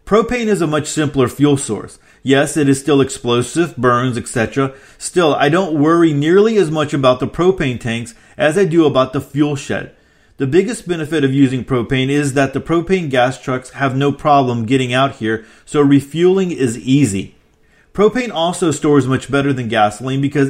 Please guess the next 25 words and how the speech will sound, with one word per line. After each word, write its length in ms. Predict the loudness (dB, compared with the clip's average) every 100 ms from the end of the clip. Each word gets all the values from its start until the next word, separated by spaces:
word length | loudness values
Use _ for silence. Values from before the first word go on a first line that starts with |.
| 0
it 140 | 0
is 100 | 2
a 80 | 2
liquid 460 | 2 2 2 0 0
that 160 | -4
converts 420 | -6 -2 -2 -2
to 80 | -6
gas 400 | -2 2 0 -2
when 160 | -6 -2
used. 440 | 2 2 0 -6 _ _ _ _ _
For 260 | 0 2
the 120 | 2
house, 400 | 0 2 2 0
we 100 | 0
have 180 | 2 0
a 60 | -2
two 220 | -2 -2
hundred 260 | -2 -4 -2
gallon 340 | -2 -2 -6
tank, 360 | -8 -8 -8 -14 _ _
which 200 | -6 -2
lasts 320 | 0 0 -2
about 260 | 0 0 0
a 60 |
year. 460 | -2 -2 -4 -4